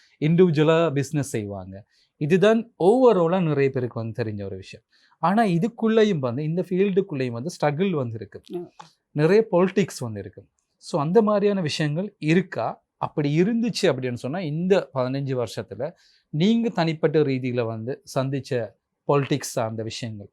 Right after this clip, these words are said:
Speaker 1: அப்படின்னு சொன்னா என்ன?
Speaker 2: அப்படி ஒரு ஸ்ட்ரகிள் அப்படின்னு எனக்கு எதுவும் வந்ததில்லை. ஏன்னா நான் கூடுதலா ஆர்டர்ஸ் தான் செய்யறது.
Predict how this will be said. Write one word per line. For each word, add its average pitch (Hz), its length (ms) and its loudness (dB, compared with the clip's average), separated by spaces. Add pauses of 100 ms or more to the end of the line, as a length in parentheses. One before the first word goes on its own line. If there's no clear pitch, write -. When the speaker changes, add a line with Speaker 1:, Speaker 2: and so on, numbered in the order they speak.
Speaker 1:
அப்படின்னு 113 160 -10
சொன்னா 113 220 -12
என்ன? 98 180 -18 (260)
Speaker 2:
அப்படி 277 640 -8
ஒரு 294 400 -10
ஸ்ட்ரகிள் 254 640 -2
அப்படின்னு 214 360 -8
எனக்கு 190 380 -6
எதுவும் 185 360 -10
வந்ததில்லை. 185 340 -4
ஏன்னா 226 140 -4
நான் 202 220 -2
கூடுதலா 202 680 -2
ஆர்டர்ஸ் 214 440 0
தான் 214 140 -6
செய்யறது. 185 640 -4